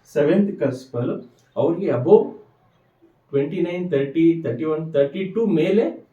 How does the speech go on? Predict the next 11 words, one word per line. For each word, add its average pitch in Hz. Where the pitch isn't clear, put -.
ಮದುವೆ 123
ಆಗುವಂಥದ್ದು, 123
ಮಿನಿಮಮ್ 180
ತರ್ಟಿ 147
ಇಯರ್ಸ್ 160
ಆಗೇ 120
ಆಗ್ಬಿಡುತ್ತೆ, 117
ವಕ್ರಿ 160
ಏನಾದ್ರೂ 151
ಅವರ 139
ಜಾತಕದಲ್ಲಿದ್ರೆ. 120